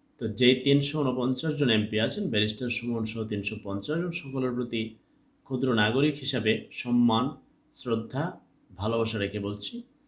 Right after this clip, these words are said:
ব্যারিস্টার সুমন কি অপরাধ করেছেন? আপনাদের নানান ক্ষোভ ব্যারিস্টার সুমনের প্রতি। ব্যারিস্টার সুমন এমপিদের যে বেতন এক লক্ষ বাহাত্তর হাজার টাকা, এটা তিনি প্রকাশ করেছেন।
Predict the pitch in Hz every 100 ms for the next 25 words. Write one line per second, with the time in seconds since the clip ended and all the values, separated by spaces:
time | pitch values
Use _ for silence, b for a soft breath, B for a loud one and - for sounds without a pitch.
0 | _ b b b b b 127 151 190 190
1 | 220 - 214 202 - - 165 117 123 123
2 | - 85 - - - - 113 107 131 123
3 | 123 - - _ _ _ _ _ _ 113
4 | 120 147 156 - 151 127 117 120 - 120
5 | - 110 98 87 80 - _ _ _ _
6 | _ 117 147 160 196 170 185 160 151 220
7 | - - _ _ _ _ _ _ _ -
8 | 143 143 180 190 190 135 139 135 170 220
9 | 220 - _ _ 131 135 170 170 - 190
10 | 196 196 - _ _ _ _ 110 120 139
11 | 143 180 151 127 107 - 95 156 190 143
12 | 147 143 131 127 117 110 - 87 80 -